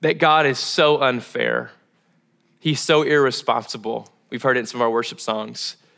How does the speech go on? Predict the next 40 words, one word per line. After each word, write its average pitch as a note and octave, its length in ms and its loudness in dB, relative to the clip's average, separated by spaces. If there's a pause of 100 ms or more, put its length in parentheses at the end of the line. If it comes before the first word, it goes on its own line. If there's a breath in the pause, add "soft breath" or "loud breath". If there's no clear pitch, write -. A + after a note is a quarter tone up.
(180 soft breath)
but C3+ 120 2
it's C3 140 -8
in C3 500 0 (320 soft breath)
our B2+ 240 2
favor. A#2+ 720 -4 (1700)
How D3+ 160 0
do D#3+ 60 4
we D#3 100 4
respond C#3 600 2
to C#3+ 100 -6
this B2+ 160 -6
invitation? C3 640 -2
Acts C3 280 -2
chapter B2+ 380 -2
two, C3+ 320 -2
when B2+ 140 -2
the B2 80 2
listeners C3+ 440 0
hear C#3 140 0
the B2+ 100 -2
gospel B2 440 0
for C3 100 -6
the A#2 100 0
first C#3 360 -2
time B2+ 240 0
ever A#2+ 260 0
preached C3+ 320 -6
by B2+ 120 2
Peter, C3 300 0
they B2+ 200 2
say, B2 340 0
"What A#2+ 300 0
do D3+ 100 0
we D3 140 -2
do C#3 180 -2
with C#3 140 -2
this - 180 -10
message?" C3+ 420 -2
Peter C#3+ 280 -2
says, B2 420 0